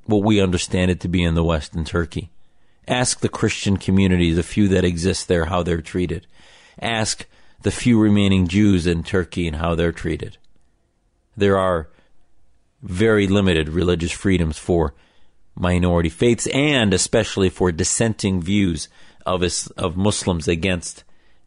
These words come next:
the Islamists. But the key is the environment. The key is the laboratory.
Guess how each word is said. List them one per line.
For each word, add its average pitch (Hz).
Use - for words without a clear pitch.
the 87
Islamists. 82
But -
the 113
key 147
is 107
the 104
environment. 101
The -
key 185
is 107
the 101
laboratory. 98